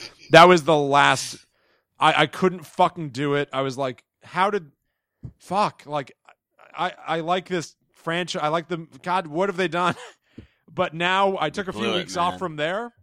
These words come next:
Speaker 1: came back to it. Fucking shit's wacky all over the place. There's a, a reporter who's <laughs> trying to get to the bottom of the mystery. The, the,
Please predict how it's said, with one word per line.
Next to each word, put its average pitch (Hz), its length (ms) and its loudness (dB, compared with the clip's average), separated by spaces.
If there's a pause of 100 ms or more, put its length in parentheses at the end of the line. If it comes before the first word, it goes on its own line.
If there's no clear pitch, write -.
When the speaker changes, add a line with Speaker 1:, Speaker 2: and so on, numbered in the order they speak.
(140)
Speaker 1:
came 175 220 -10
back 175 280 -4
to 233 140 -10
it. - 140 -12 (260)
Fucking 190 300 -6
shit's 185 320 -12
wacky 151 520 -10
all 220 200 -2
over 220 120 -8
the 220 80 -8
place. 214 340 -10
There's 151 200 -10
a, 131 300 -8 (500)
a 147 100 -8
reporter 214 760 -4
who's 139 360 -8 (300)
<laughs> - 280 -20
trying 190 220 -2
to 202 60 -6
get 202 140 -4
to 175 40 -14
the 156 80 -10
bottom 151 240 -4
of 135 80 -10
the 127 60 -14
mystery. 214 680 -6 (600)
The, 143 600 -6
the, 143 60 -20